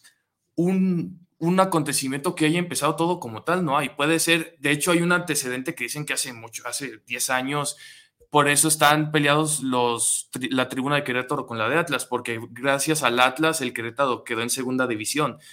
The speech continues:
pero se me hace muy ilógico que por eso haya empezado esa pelea.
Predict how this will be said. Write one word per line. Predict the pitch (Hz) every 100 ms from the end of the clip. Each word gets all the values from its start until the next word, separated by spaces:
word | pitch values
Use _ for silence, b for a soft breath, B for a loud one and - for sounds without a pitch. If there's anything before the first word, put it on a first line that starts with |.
| B
pero | 147 135
se | 143
me | 143
hace | 143 160
muy | 156 160
ilógico | 165 151 151 160 156
que | 127
por | 117 120 120
eso | 123 147
haya | 143 143
empezado | 139 117 123 127
esa | 127 123 -
pelea. | 107 123 135 104